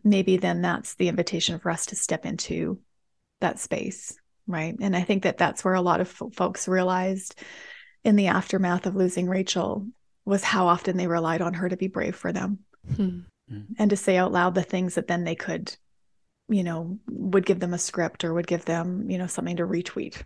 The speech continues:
Speaker 1: or give them something to say. And so, yeah, it's a huge a-, absence. It's a huge loss for a lot of folks. And so, yeah, I think that there's, there's something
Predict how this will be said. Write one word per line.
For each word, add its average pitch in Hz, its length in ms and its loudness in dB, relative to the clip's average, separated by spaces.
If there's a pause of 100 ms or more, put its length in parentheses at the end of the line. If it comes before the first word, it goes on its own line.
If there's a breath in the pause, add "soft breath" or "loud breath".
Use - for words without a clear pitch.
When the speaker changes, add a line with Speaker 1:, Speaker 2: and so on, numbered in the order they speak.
(100)
Speaker 1:
or 185 120 4
give 180 180 2
them 185 120 0
something 180 400 -2
to 170 120 -6
say. 165 420 -4 (760 loud breath)
And 190 140 0
so, 190 80 0
yeah, 196 240 2
it's - 140 -6
a 180 40 -8
huge 180 260 0
a-, 170 220 -2
absence. 190 480 -4
It's - 120 -10
a 190 40 -6
huge - 280 -6
loss 180 520 -4 (320)
for 185 100 2
a 165 60 6
lot 170 160 4
of 208 80 -2
folks. - 460 -8 (120)
And 180 260 0
so, 180 420 4 (640 loud breath)
yeah, 349 180 6
I 208 100 6
think 254 220 6
that 247 160 4
there's, 233 500 6 (280)
there's 214 280 6
something 226 680 6